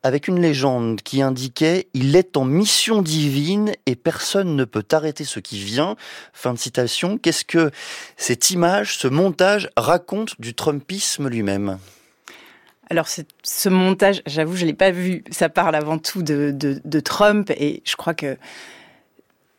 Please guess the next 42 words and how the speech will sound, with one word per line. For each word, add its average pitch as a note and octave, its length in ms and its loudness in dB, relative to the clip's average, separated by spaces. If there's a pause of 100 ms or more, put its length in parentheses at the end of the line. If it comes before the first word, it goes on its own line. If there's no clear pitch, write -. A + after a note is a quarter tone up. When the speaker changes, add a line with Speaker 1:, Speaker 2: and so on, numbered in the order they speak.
(160)
Speaker 2:
c'est F3 200 0
justement G3+ 420 4
le F#3 80 4
facteur E3+ 380 2
perturbateur D#3+ 720 2
dans, D#3+ 220 -2
dans E3+ 180 2
le D#3+ 160 2
trumpisme E3 540 -2
que D3+ 100 -8
j'ai C#3+ 140 -2
essayé D3 240 -4
ra-, C3+ 180 -2
de D3 80 -2
raconter D3 460 -2
dans, B2+ 340 -4
dans C#3 180 0
le C#3+ 120 2
livre. C#3+ 260 -4 (400)
Euh, C#3+ 220 0
Trump, F3+ 280 4
c'est E3+ 200 0
quelqu'un E3+ 420 2
qui, D#3 600 -4
euh, C#2 680 -2
va A#2 160 0
avoir, C3+ 500 -2
euh, A#2+ 300 -4
soixante-dix-huit C3+ 800 -4
ans, G3+ 240 4
hein, F3+ 200 2
qui, C3+ 420 -4
euh, E2+ 480 -2
donc - 240 -6
a - 40 -2
une C3+ 220 0
longue F#3+ 240 6
carrière F3+ 400 4
derrière E3+ 320 4
lui, E3+ 220 -2
derrière F3 400 2
lui, G#3 340 2